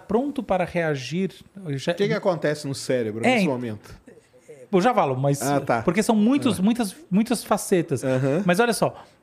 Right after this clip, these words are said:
Speaker 1: é, eu acho que assim, toda vez que a gente tá criando uma situação que é pra, de preparação à ação, na prática, do ponto de vista interno, a gente já tá agindo.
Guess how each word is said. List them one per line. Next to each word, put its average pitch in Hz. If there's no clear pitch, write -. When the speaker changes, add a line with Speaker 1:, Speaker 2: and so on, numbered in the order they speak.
Speaker 1:
é, 170
eu 185
acho -
que -
assim, 185
toda 285
vez 294
que -
a -
gente 196
tá 170
criando 233
uma 196
situação 160
que -
é 170
pra, 165
de 147
preparação 175
à 165
ação, 185
na 165
prática, 180
do 156
ponto 175
de 156
vista 165
interno, 160
a 165
gente 151
já 165
tá 160
agindo. 139